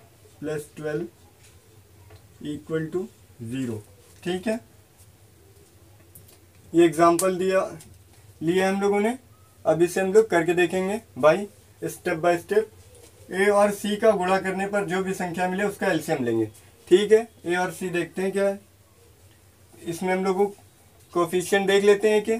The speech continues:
general form of quadratic equation से इसे कंपेयर करके देखते हैं। एक्स स्क्वायर प्लस बी एक्स प्लस c equal to zero।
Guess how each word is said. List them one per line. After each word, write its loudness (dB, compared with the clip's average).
general -2
form 2
of -2
quadratic 2
equation -2
से 0
इसे 0
कंपेयर 2
करके 0
देखते 2
हैं। -4
एक्स 0
स्क्वायर 2
प्लस 0
बी 2
एक्स 0
प्लस -2
c -2
equal -2
to 2
zero। -2